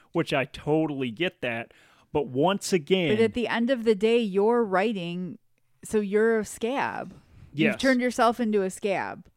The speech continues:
Speaker 1: Yes.
Speaker 2: When you're a part of, she's gotta be a part of sag.
Speaker 1: Yes, but it's also not under st-, sag
Speaker 2: Yeah, but
Speaker 1: jurisdiction
Speaker 2: I'm
Speaker 1: either.
Speaker 2: saying, though, she, I, I
Speaker 1: But the interesting thing, so her show, for example, she could have Kevin Smith on the show.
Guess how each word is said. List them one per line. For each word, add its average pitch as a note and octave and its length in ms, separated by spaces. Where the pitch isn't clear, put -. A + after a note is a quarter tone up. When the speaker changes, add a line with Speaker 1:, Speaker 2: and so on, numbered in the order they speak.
Speaker 1:
Yes. C3+ 260
Speaker 2:
When G3+ 480
you're A3 340
a G3+ 60
part G#3 280
of, F#3+ 360
she's A3 220
gotta B3+ 200
be F#3+ 120
a E3+ 40
part F3+ 220
of D#3+ 60
sag. E3+ 500
Speaker 1:
Yes, B2 400
but C#3+ 160
it's C3 140
also C#3 300
not B2+ 360
under B2 220
st-, - 340
sag B2+ 520
Speaker 2:
Yeah, B3 340
but A3 120
Speaker 1:
jurisdiction - 20
Speaker 2:
I'm A3+ 180
Speaker 1:
either. A#3+ 100
Speaker 2:
saying, A#3 320
though, F3 180
she, - 320
I, - 100
I D3+ 120
Speaker 1:
But E3 380
the F3 120
interesting D3 520
thing, B2+ 480
so D#3+ 220
her D3+ 180
show, B2+ 500
for E3 220
example, B2+ 480
she C3+ 180
could B2+ 100
have C3 200
Kevin C3 260
Smith C3+ 340
on B2 140
the A#2 80
show. D#3 480